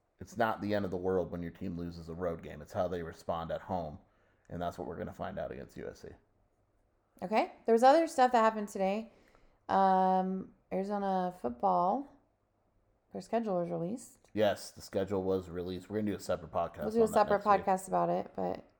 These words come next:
Speaker 2: that was exciting.
Speaker 1: Mm-hmm.
Speaker 2: Already wish it was the fall. Just completely get through the spring and summer.
Speaker 1: Shelby really wishes it's the fall because we're at the point of the year where I walked in on Shelby using the T V fireplace for warmth.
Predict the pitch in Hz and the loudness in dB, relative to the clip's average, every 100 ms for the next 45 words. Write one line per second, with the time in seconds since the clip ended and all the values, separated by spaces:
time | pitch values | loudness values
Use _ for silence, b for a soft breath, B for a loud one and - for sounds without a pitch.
0 | - 190 180 - - 226 240 - - 202 | -10 -2 -2 -4 -4 -4 -4 -8 0 4
1 | 185 190 190 269 - - 170 170 190 190 | 4 4 -2 -4 -6 -10 -10 -8 2 6
2 | 202 240 233 233 233 - 240 294 302 247 | 6 6 4 2 2 0 0 0 2 8
3 | 202 190 202 208 - - _ 214 208 226 | 8 8 4 -2 -12 -16 _ -10 -4 -2
4 | 208 208 202 - - 196 214 214 214 - | -2 -4 -6 -10 -10 -8 -6 -6 -6 -6
5 | 214 220 226 202 190 190 214 113 123 123 | -6 -6 -4 -4 -4 -4 2 4 6 2
6 | 101 107 110 104 98 92 90 - 101 92 | 2 4 6 4 -2 -8 -12 -4 2 4
7 | 90 92 90 90 95 92 - - 101 95 | 2 -2 -4 0 0 0 -2 -6 -2 -2
8 | 87 87 90 90 85 80 78 - 87 87 | -4 -6 -6 -4 -4 -8 -12 -4 0 0
9 | 85 87 87 92 87 82 - 92 87 82 | 0 -2 -2 -4 -6 -8 -4 -2 -2 -6
10 | 85 85 80 80 - 92 80 78 85 82 | -10 -12 -12 -14 -10 -10 -8 -8 -6 -4
11 | 73 80 78 76 - 76 71 71 | -4 -6 -8 -8 -12 -12 -10 -12